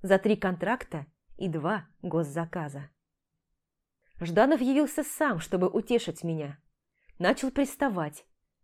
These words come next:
но, получив отказ, рассказал обо всем, смеясь в глаза. С рождением дочери все ушло на второй план. Она стала моим ангелом, моим счастьем,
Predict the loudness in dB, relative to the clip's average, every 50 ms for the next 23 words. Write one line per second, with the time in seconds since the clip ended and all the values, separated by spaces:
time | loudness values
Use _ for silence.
0 | -4 -2 -2 0 2 2 2 2 0 -4 -6 -6 -8 -8 -10 -10 -10 -6 -4 -4
1 | -4 -4 -8 -14 -16 -18 _ _ _ _ -6 2 2 4 4 4 0 0 2 2
2 | 2 2 2 -2 -2 -4 -4 -4 -4 -6 -6 -4 -4 -4 -6 -8 -12 -14 -8 -4
3 | -2 2 2 2 2 2 0 -2 0 0 0 -2 -4 -6 -8 -8 -10 -12 _ _
4 | _ _ _ _ _ _ _ _ _ _ _ _ _ _ -18 -16 -2 2 2 2
5 | 4 4 4 4 4 4 2 2 2 2 0 0 -2 -4 -4 -4 -4 -2 0 0
6 | 0 2 2 2 2 2 0 0 -2 0 0 -2 -2 -2 -4 -4 -4 -4 -8 -12
7 | -16 _ _ _ _ _ _ _ _ _ _ _ _ _ _ -20 -10 -6 -2 -2
8 | -2 -2 -2 -2 0 0 2 2 0 2 2 2 0 0 -2 -4 -4 -2 -2 -2
9 | -4 -4 -6 -6 -10 -12 -14 _ _ _ _ -6 -4 -2 0 0 -2 -4 -6 -8
10 | -8 -8 -8 -10 -12 -16 -16 -16 -16 -16